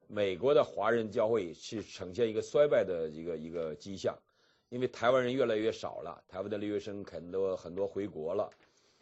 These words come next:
啊，他们因为台湾走向了自由民主，啊，这个科技也开始发展，像桃园的科技园区，啊，这个，这个新竹的科技园区，很多的都兴起来了。那个时候呢，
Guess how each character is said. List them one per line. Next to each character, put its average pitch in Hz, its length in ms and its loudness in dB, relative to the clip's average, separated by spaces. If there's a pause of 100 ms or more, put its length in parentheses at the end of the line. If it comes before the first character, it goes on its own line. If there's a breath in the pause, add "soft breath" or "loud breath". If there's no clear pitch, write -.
(140)
啊， 92 100 -10
他 110 160 -2
们 113 340 -2
因 113 80 -4
为 113 180 -2
台 101 240 -2
湾 107 120 2
走 92 160 -6
向 104 160 -4
了 98 100 -2
自 - 200 -12
由 98 120 0
民 101 240 -6
主， 85 240 -10 (460 soft breath)
啊， 80 480 -8
这 85 140 -14
个 90 140 -2
科 120 260 0
技 107 120 -6
也 95 120 -2
开 98 140 -4
始 95 100 -2
发 110 240 -2
展， 80 240 -2
像 87 360 -12
桃 95 220 -2
园 98 140 0
的 98 60 -6
科 98 160 -8
技 95 120 -10
园 92 220 -2
区， 101 380 -12 (220)
啊， 71 320 -12
这 92 140 -10
个， 87 100 -2
这 90 100 -8
个 90 200 -4
新 107 240 -10
竹 98 100 -6
的 95 80 -4
科 98 160 -8
技 101 100 -8
园 92 200 -4
区， 92 240 -10
很 82 160 -10
多 90 120 -2
的 98 100 -6
都 98 120 -4
兴 123 280 -8
起 98 100 -8
来 57 160 -10
了。 55 100 -16 (580 soft breath)
那 156 140 4
个 139 100 6
时 127 140 -2
候 127 140 4
呢， 104 420 4